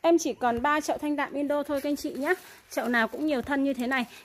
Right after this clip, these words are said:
Những cái lá vàng thì nó là những cái lá già, nó vàng đi và nó chuẩn bị rụng lá các anh chị nhé, cho nên không ảnh hưởng gì đâu. Chậu nào thân nó cũng nhiều thân và rất là đẹp như thế này. Một cái chậu thanh đạm Indo em chỉ bán với giá là hai trăm tám mươi nghìn để em chạy số lượng thôi các anh chị ơi.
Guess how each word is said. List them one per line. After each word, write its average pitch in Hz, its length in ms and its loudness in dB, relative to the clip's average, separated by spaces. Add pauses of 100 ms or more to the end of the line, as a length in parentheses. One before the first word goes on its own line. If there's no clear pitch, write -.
Những 311 140 -4
cái 285 140 2
lá 262 180 4
vàng 269 320 4
thì 233 260 -4
nó 220 200 0
là 294 140 -2
những 240 140 -8
cái 233 120 -4
lá 233 180 0
già, 254 260 2
nó 220 140 -2
vàng 240 300 0
đi 269 100 -6
và 240 120 -6
nó 208 120 -2
chuẩn 208 200 -6
bị 220 80 -6
rụng 220 280 -10
lá 208 180 2
các 277 160 -6
anh 277 120 -4
chị 277 80 -8
nhé, 285 260 -4
cho 277 60 -4
nên 269 160 -2
không 269 160 -10
ảnh 202 140 -2
hưởng 196 220 0
gì 190 100 -2
đâu. 233 140 0 (340)
Chậu - 180 -2
nào 240 200 2
thân 269 240 -2
nó 220 100 0
cũng 285 200 -6
nhiều 262 180 0
thân 254 320 -4
và 226 140 0
rất 302 160 -4
là 302 100 -4
đẹp 226 260 -4
như 254 120 -4
thế 226 160 -4
này. 247 200 0 (320)
Một 262 160 -2
cái 262 120 2
chậu 320 240 0
thanh 302 180 -2
đạm 285 180 4
Indo 294 320 4
em 285 120 0
chỉ 254 120 -8
bán 202 200 -2
với 214 120 -2
giá 208 200 -2
là 247 100 -2
hai 262 220 -2
trăm 262 180 -6
tám 202 220 0
mươi 269 100 -6
nghìn 240 220 -2
để 190 80 -4
em 214 120 -6
chạy 254 180 -10
số 220 160 -12
lượng 254 220 -6
thôi 254 160 -4
các 269 80 -8
anh 269 40 -6
chị 262 140 -6
ơi. 247 160 -2